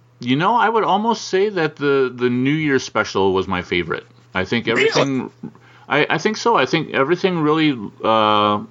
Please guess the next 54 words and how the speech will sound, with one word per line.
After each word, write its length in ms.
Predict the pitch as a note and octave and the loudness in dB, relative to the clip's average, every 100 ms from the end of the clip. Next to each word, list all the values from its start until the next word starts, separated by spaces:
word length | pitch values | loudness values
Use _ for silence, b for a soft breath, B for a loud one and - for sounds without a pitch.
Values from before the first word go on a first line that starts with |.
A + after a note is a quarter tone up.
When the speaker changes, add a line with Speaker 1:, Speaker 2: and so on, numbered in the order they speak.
| - | -12
Speaker 1:
led 460 | A2 G#2+ B2+ C#3+ - | -8 -2 0 0 -2
up 380 | G#2+ C3+ - _ | -2 -2 -2 _
to 440 | - D#3+ D#3 D#3 C3+ | -4 0 2 2 0
that. 400 | C#3+ D#3 E3 G#2+ | 0 2 2 2
I, 100 | G#2+ | 2
I 160 | A2 G2 | 2 2
like 200 | A2 A2+ | 0 0
the 80 | A2 | -2
fact 280 | B2 B2 A#2 | 0 0 -2
that 140 | G#2 | 0
they 300 | G#2+ G#2+ G#2 B B B - | 0 0 -2 B B B -2
did 140 | A#2+ | 0
the 80 | A2 | 2
resolution 720 | G#2+ A#2 A#2 G#2+ A#2+ B2+ A#2+ | 2 2 0 0 0 0 2
with 180 | A2+ G#2+ | 2 0
Ryan 380 | G2 G#2 A2+ A2+ | 0 0 0 0
and 140 | A2 | 0
his 140 | A2 G2 | 0 0
dad, 420 | G#2 A2 A#2+ B2 | 0 0 0 0
although 460 | D#2+ F#2+ G2+ G2 F#2+ | 0 2 2 2 2
to 120 | G#2 | -2
me 180 | A2 G#2 | -2 -2
it 140 | - | -2
felt 220 | A2 G#2 | -2 0
a 40 | G2 | 0
little 300 | G2 G2+ F#2+ | 0 0 0
kinda 260 | A2 G2+ | -2 -2
rushed. 540 | F2 G2+ D3 - - - B B B - | 0 0 0 -4 -14 -20 B B B 0
Speaker 2:
Mm-hmm. 240 | A#2 A#2+ | 2 4
Speaker 1:
But 240 | G#2+ G#2 F2+ | 4 2 0
at 140 | G2+ | -2
this, 180 | A#2 - | -6 -4
but 160 | A2 | 0
at 60 | A2 | 0
the 80 | A2 | 0
same 240 | B2+ B2 | 0 0
time, 400 | B2+ B2 B2 A#2+ | 0 0 0 0
um, 480 | F2 G2+ G2 G2+ G2 | 0 2 2 0 -2
I 100 | E2+ | -2
really 280 | F#2+ G2+ A#2 | 0 2 2
liked 240 | A#2 A#2+ A#2 | 0 0 -2
Resolution. 680 | A#2 A2+ A#2+ - A#2 A2+ | -2 0 -2 -2 -4 -2
Um, 460 | B1+ G2 G2 G2 G2 | -2 0 2 0 0
I 100 | G2 | 0
really 280 | F#2+ G#2 A2+ | 0 2 2
liked 280 | A2 A2+ - | 0 0 0
Rosa. 480 | G2+ A2 G#2 B2+ C3+ | 0 0 0 0 0
I 80 | F#2 | -2
thought 200 | G2+ F2+ | -2 0
that 100 | G2 | 0
was 100 | G2+ | 0
a 40 | |
good 60 | |
one. 100 | G#2+ | -2